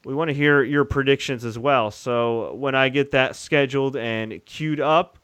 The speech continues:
before this month is over, I'll let you guys know. You can follow us online, and we will take your calls. Yes, Terry Allen Junior, we will open up the Skype lines like you have wanted to oh so desperately for a long, long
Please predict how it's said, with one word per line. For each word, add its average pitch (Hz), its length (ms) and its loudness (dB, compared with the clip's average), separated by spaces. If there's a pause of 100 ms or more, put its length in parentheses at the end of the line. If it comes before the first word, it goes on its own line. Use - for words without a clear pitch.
(100)
before 143 300 0
this 139 160 0
month 143 220 0
is 131 140 -4
over, 226 440 4 (380)
I'll 139 180 4
let 143 120 4
you 139 120 2
guys 117 280 2
know. 131 300 4
You 127 80 0
can 120 120 0
follow 131 600 2
us 123 280 2
online, 117 800 0
and 101 560 -2 (280)
we 110 160 -4
will 101 420 0 (240)
take 113 360 2
your 107 300 2
calls. 104 500 -6
Yes, 208 380 0 (200)
Terry 202 300 2
Allen 185 260 2
Junior, 156 440 -4
we 139 140 -2
will 135 160 0
open 131 260 0
up 123 100 -2
the 120 80 -10
Skype - 340 0
lines 113 300 0
like 117 80 -8
you 117 80 0
have 107 120 0
wanted 110 300 -2
to 107 280 -2 (400)
oh 143 140 4
so 127 180 -2
desperately 120 520 0 (400)
for 131 200 -4
a 104 80 -4
long, 113 580 0 (320)
long 117 560 2